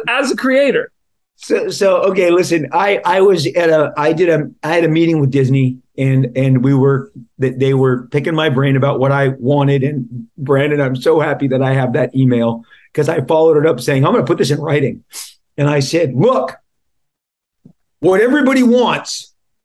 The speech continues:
Speaker 2: is Hugh, Wolverine, Ryan, Deadpool. That's it. I said, it's, it's in the email. I have to own it. I said, "This could be as big as Endgame." Okay, I just went there 'cause why not? Why not just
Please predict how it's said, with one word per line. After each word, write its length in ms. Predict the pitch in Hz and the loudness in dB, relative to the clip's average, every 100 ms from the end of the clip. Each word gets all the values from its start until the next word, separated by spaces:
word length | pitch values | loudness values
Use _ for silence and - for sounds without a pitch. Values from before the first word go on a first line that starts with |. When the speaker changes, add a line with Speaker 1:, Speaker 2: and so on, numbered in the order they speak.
| _ - | _ -2
Speaker 2:
is 320 | 180 139 - | 0 -2 -12
Hugh, 680 | - - 240 254 254 226 - _ | -10 -2 2 4 4 2 -2 _
Wolverine, 800 | 135 240 247 233 233 233 226 226 - | 0 2 2 2 2 2 2 -2 -4
Ryan, 640 | 185 226 226 226 214 139 - | 0 2 2 0 -2 -8 -6
Deadpool. 460 | 202 226 - 143 - | -2 0 -2 -4 -2
That's 280 | 247 247 | -4 0
it. 240 | 254 247 - _ | -2 -2 -10 _
I 120 | - 190 | -6 -6
said, 480 | - 208 196 139 _ _ _ _ _ _ _ _ - | -2 -2 -2 -4 _ _ _ _ _ _ _ _ -12
it's, 200 | 170 - | -12 -4
it's 180 | 170 139 | -4 -2
in 100 | 180 | -2
the 80 | 190 | 0
email. 400 | 190 185 175 160 | 0 0 2 0
I 80 | 151 | 0
have 140 | 165 | -2
to 60 | 175 | 0
own 180 | 175 170 | 0 0
it. 80 | 170 | -2
I 120 | 156 | -2
said, 280 | 135 143 - _ | 0 -2 -2 _
"This 240 | 147 262 | -2 -2
could 220 | - 233 226 | 0 0 2
be 180 | 226 | 2
as 120 | 254 151 | 2 0
big 260 | 226 240 | 0 0
as 120 | 226 | 0
Endgame." 560 | 226 233 240 220 139 113 | 0 2 4 2 0 -4
Okay, 260 | 143 196 185 | -4 -2 0
I 120 | 208 | -2
just 240 | 254 - | -4 -8
went 300 | 170 214 - | -2 0 0
there 180 | 160 139 | -2 0
'cause 160 | 165 160 | -4 -2
why 200 | 202 190 | -2 0
not? 260 | 147 110 _ _ - | -2 -6 _ _ -2
Why 280 | 269 285 | 2 2
not 240 | 254 214 147 | 2 -2 -2
just 400 | 180 165 - | -2 -2 -8